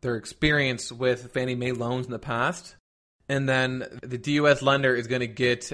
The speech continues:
a go or a no-go from AdCheck based off of the borrower's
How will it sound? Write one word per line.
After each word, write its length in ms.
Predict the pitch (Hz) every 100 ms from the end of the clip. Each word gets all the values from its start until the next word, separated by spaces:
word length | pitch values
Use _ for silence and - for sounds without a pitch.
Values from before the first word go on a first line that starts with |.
| -
a 300 | 120 117 113
go 220 | 135 147
or 140 | 156
a 40 | 127
no-go 520 | 120 127 123 107 - -
from 180 | 127 120
AdCheck 640 | - 117 113 - 85 - - 123
based 200 | 131 127
off 60 |
of 40 | 120
the 60 |
borrower's 720 | 117 127 120 120 117 110 -